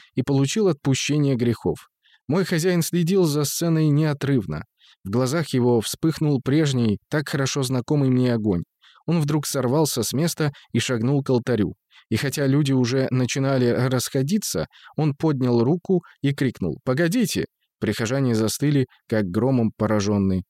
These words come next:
увидав статного мужчину в чёрном одеянии и небрежно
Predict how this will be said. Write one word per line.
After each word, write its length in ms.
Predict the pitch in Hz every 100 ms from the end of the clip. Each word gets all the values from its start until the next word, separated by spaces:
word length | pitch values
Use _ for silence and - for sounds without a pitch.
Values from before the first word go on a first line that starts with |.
| _ -
увидав 340 | 104 110 117
статного 480 | - - 113 - 107
мужчину 520 | 104 101 - 135 131 113 -
в 80 | -
чёрном 380 | - 123 117 113
одеянии 680 | - 110 113 113 127 123 117 - _
и 60 | 135
небрежно 640 | 135 123 131 127 123 113